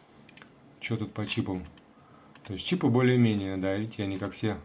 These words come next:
В принципе, они все вровень, никто не выбивается. Этот пресет пока идёт хорошо. То есть вот он тысяча пятьсот шестьдесят почти по мощности. Ну, такие относительно нормальные обороты вентилятора. И температуру чипов держат.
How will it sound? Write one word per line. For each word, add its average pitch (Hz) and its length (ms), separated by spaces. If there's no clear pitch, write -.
В - 20
принципе, 139 360
они 135 120
все 135 160
вровень, 127 380
никто 107 240
не 120 100
выбивается. 123 720
Этот - 200
пресет 143 440
пока 127 400
идёт 120 200
хорошо. 117 560
То 104 100
есть 95 160
вот 101 140
он 98 100
тысяча 120 240
пятьсот 113 380
шестьдесят 107 500
почти 123 300
по 110 140
мощности. 110 520
Ну, 143 200
такие 101 480
относительно 113 720
нормальные 117 520
обороты 113 460
вентилятора. 113 640
И 139 80
температуру 127 580
чипов 113 320
держат. 98 380